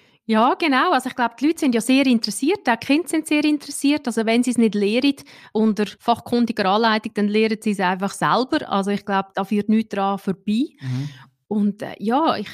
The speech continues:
Speaker 1: denke, da ist jetzt wirklich ein Verbot falsch. Man tut dann auch viel zu viel rein interpretieren. Sobald man selber mit dem schafft,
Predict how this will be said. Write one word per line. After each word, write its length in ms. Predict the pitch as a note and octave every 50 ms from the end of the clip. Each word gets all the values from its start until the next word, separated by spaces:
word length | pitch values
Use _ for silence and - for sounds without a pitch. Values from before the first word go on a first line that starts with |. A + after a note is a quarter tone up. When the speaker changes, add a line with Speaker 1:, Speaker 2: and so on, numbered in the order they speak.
| - - - _ _
Speaker 1:
denke, 360 | G3 G#3 A#3+ A3+ - - A3
da 240 | G#3+ G#3+ G#3+ B3 C4
ist 80 | A#3
jetzt 200 | - B3+ A3+ -
wirklich 300 | A3 A#3 A#3 - - A#3+
ein 60 | - -
Verbot 420 | - A3+ G#3 _ G3 G3 A3 - _ _
falsch. 640 | _ _ - G3 G3+ A3+ C#4 F4 - - - - _ - - - - - _ _
Man 180 | _ G#3+ A3 G#3+
tut 240 | - A#3 A3+ A3 -
dann 120 | A3 G#3+
auch 360 | G3 G3 G3 G3 G3 G3+ G3+
viel 280 | G3 - - A#3+ A#3+ B3
zu 80 | - -
viel 160 | A3 G#3 G#3 - F#3+
rein 160 | A3+ B3+ C4
interpretieren. 800 | - B3+ C4 B3+ C4 A#3+ - - A3+ A3+ - _ - A#3 A#3 A#3+
Sobald 400 | A3+ - G#3+ - F3 F#3+ G#3+ A3
man 160 | A#3+ A3+ G3+
selber 320 | - - E3+ - G#3 G#3 A#3
mit 240 | A3+ A3 G#3+ -
dem 140 | G#3 G#3 G#3
schafft, 460 | - F#3+ F3+ G#3+ A3+ - - _ -